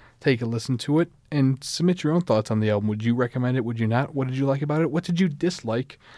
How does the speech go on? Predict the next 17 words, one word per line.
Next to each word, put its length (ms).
Let 100
us 140
know. 160
We 220
may 200
or 60
may 120
not 260
be 140
reading 400
these, 420
uh, 260
on 140
the 80
show. 420
So, 540
uh, 380